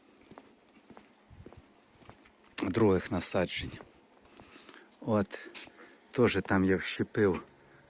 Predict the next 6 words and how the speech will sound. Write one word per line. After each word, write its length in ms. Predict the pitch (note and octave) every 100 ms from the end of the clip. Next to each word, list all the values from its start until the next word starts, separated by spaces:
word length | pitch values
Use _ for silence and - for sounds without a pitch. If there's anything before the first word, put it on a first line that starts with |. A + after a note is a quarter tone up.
| -
пару 360 | A2 G2+ G2 F#2 - D#3
гілочок 520 | G2 G#2 F#2+ - G2
Женеви, 560 | D#2+ F#2+ G2 A#2 A#2 A#2 - -
вона 260 | G2 F#2+ F2 -
через 300 | G2 F2+ -
цю 140 | G2+